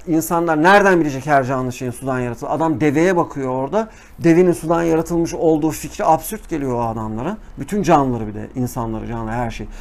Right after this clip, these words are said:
Her şey etten, sudan değil ki. Adam bunu bilemez ama Kur'an-ı Kerim'de böyle bir ayetin bulunması,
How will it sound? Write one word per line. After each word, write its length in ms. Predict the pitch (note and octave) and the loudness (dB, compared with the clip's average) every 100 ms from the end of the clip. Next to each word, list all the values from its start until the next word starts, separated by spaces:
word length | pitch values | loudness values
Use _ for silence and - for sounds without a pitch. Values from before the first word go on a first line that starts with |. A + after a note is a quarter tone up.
| - | -8
Her 120 | A#2+ | -6
şey 160 | B2+ E3+ | -4 -2
etten, 420 | - - - F3+ | -2 -2 0 0
sudan 380 | F#3 D#3+ D3+ E3+ | 0 -2 0 0
değil 160 | A#3+ - | -2 -4
ki. 240 | - B2 G2+ - - - - - - | -4 -6 -6 -18 -20 -20 -20 -20 0
Adam 280 | D#3 G3 G3+ | 4 6 6
bunu 140 | G#3 | 4
bilemez 360 | G#3+ A3 D3+ B2 | 4 4 2 2
ama 200 | D#3 E3 | -2 0
Kur'an-ı 280 | F3+ F3+ F#3+ | 0 0 0
Kerim'de 300 | G#3 G3 D#3 | -2 0 2
böyle 200 | F#3+ A3+ | 2 0
bir 240 | G3+ E3 | 4 6
ayetin 440 | D#3+ D3+ D3 B2+ | 6 2 -4 -4
bulunması, 540 | C#3+ F#3+ F3+ D#3+ B3 | -2 0 0 -2 -4